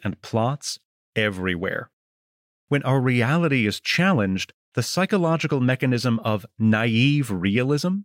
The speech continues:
the self-reinforcing belief that we perceive reality just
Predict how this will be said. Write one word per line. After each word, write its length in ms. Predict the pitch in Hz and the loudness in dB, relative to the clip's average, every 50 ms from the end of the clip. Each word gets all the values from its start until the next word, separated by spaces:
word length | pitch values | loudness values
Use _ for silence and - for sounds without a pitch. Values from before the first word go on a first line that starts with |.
| - _ _ _ | -10 _ _ _
the 100 | 120 110 101 | -4 -4 -4
self-reinforcing 1120 | - - - 135 147 156 - - 120 123 131 131 131 120 - - 131 131 - - 131 120 | -4 -2 -2 0 0 0 -2 -2 0 0 2 2 0 0 0 0 0 0 2 2 2 2
belief 420 | 104 117 110 107 120 143 - - - | 2 2 0 0 0 -2 -4 -4 -6
that 140 | - 110 117 | -6 -4 0
we 100 | 117 120 | 0 -2
perceive 600 | - - 123 113 - - 131 131 131 131 113 110 | 0 0 -2 -2 -2 0 0 2 2 0 0 0
reality 580 | 117 110 95 95 98 107 113 123 127 131 135 117 | 0 0 0 0 0 0 0 -2 -2 -4 -6 -6
just 460 | 98 - - 107 113 120 - - - | -6 -2 0 0 0 0 -2 -6 -12